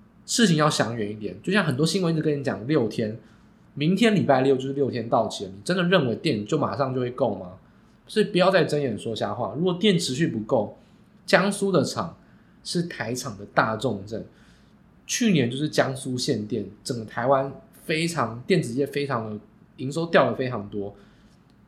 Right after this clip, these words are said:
江苏跟浙江还有上海现在是首当其冲了。如果真的影响到江苏、浙江、上海的需要停工或是错峰生产的时间点要更长的话，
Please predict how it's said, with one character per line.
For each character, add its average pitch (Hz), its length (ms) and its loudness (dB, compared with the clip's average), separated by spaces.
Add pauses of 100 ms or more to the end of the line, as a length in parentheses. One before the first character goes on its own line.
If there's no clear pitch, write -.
(140)
江 202 240 2
苏 208 180 -4
跟 196 160 0
浙 190 180 4
江 135 160 4
还 139 80 0
有 117 60 0
上 123 200 2
海 107 80 -4
现 131 120 -4
在 139 80 -4
是 127 60 -4
首 101 160 -4
当 104 200 -6
其 98 160 -12
冲 95 220 -14
了。 85 60 -16 (120)
如 170 120 0
果 208 200 6
真 185 140 2
的 185 100 2
影 131 120 -2
响 120 160 -2
到 135 100 2
江 131 240 -2
苏、 127 180 -8
浙 131 140 -2
江、 120 160 -4
上 127 140 -4
海 104 140 -4
的 92 100 -14 (240)
需 - 280 -10
要 190 120 8
停 117 280 -4
工 123 240 0 (360)
或 185 80 0
是 180 80 0
错 175 260 6
峰 151 160 0
生 151 160 0
产 135 140 -2
的 104 60 -4
时 117 180 -8
间 139 140 -6
点 120 180 -4 (340)
要 160 100 -2
更 160 220 4
长 101 300 -4
的 101 60 -12
话， 101 340 -2